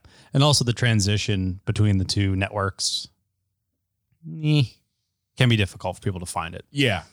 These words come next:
Speaker 2: Yeah. I mean, I think more people have U S A than have F S one.
Speaker 1: Oh, yeah,
Speaker 2: But
Speaker 1: definitely.
Speaker 2: the numbers aren't showing that right now. But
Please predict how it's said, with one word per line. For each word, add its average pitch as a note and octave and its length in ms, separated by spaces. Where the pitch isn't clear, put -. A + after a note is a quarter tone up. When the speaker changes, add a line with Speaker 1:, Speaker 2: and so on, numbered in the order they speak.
Speaker 2:
Yeah. G#2 160
I B2+ 60
mean, B2+ 240
I C3 140
think C3 220
more G2 200
people F#2 280
have F2 120
U F2+ 160
S E2 140
A F#2+ 160
than E2+ 120
have E2 200
F E2+ 140
S D#2 160
one. G2 400
Speaker 1:
Oh, B2+ 100
yeah, F#2+ 160
Speaker 2:
But G#2 140
Speaker 1:
definitely. F#2+ 280
Speaker 2:
the F2 60
numbers F#2+ 320
aren't F#2 240
showing A#2 300
that F#2+ 220
right F#2 200
now. F#2+ 320
But F#2+ 220